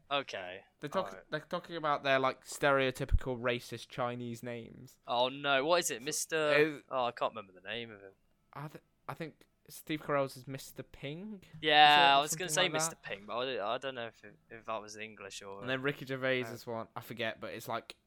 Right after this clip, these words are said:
Speaker 2: um, a Chinese name that's, like, a pun as well, with swear words in it and stuff like that. I forget what it's called, but yeah,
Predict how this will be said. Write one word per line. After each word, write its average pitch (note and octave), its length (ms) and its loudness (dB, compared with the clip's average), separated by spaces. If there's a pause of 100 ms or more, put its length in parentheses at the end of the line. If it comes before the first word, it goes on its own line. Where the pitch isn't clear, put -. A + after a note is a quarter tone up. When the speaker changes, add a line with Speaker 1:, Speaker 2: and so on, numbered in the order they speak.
(200)
Speaker 2:
um, A2 480 -6 (200)
a A#2+ 60 -16
Chinese A#2 500 -4
name A2 520 -8 (100)
that's, A2 200 -12
like, G#2 180 -10 (680)
a - 60 -12
pun A#2 400 -6
as G#2+ 180 -10
well, G#2 460 -6 (160)
with G#2+ 120 -10
swear G#2+ 360 -4
words G#2 280 -8
in G#2+ 140 -10
it G#2 180 -10
and G#2 120 -16
stuff - 180 -16
like G#2 120 -14
that. G#2 240 -14 (1080)
I A#2+ 60 -6
forget C#3 220 -6
what F#2+ 100 -8
it's G2 100 -12
called, F#2+ 280 -14
but G#2+ 180 -8 (460)
yeah, G#2+ 300 -6